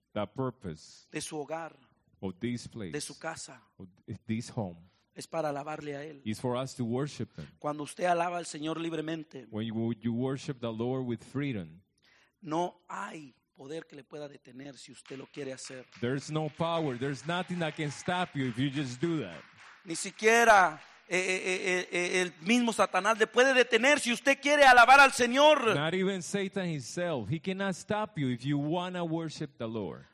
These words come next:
Speaker 2: Había un hombre que estaba lleno de, de, de demonios y cosas de esas.
Speaker 1: There was a, a man that he was demon possessed.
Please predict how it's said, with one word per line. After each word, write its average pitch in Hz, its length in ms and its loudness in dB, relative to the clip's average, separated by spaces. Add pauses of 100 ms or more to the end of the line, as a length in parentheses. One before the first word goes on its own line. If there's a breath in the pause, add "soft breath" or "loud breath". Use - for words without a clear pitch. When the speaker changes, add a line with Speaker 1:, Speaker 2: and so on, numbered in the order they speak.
Speaker 2:
Había 233 260 8
un 269 160 8
hombre 294 400 10
que 254 100 0
estaba 277 320 6
lleno 277 340 4
de, 247 160 6
de, 233 160 2
de 233 140 -6
demonios 240 680 0
y 208 60 -10
cosas 254 400 4
de 254 120 8
esas. - 560 -4
Speaker 1:
There 127 100 -2
was 160 320 -4
a, 160 220 -4
a 135 120 -6
man 160 380 -4
that 139 160 -4
he 139 120 -2
was 156 260 -4
demon 175 300 -4
possessed. 165 800 -8